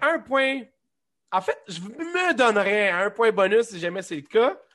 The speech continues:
Parce que c'est moi qui va comme un peu l'avoir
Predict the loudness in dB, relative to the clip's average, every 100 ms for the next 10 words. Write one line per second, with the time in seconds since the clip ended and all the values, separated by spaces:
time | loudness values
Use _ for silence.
0 | _ _ _ _ _ _ _ _ _ _
1 | _ -10 -10 -12 -10 -6 -6 -6 -12 -6
2 | -6 -6 -6 -6 -8 -8 -6 -4 -4 -6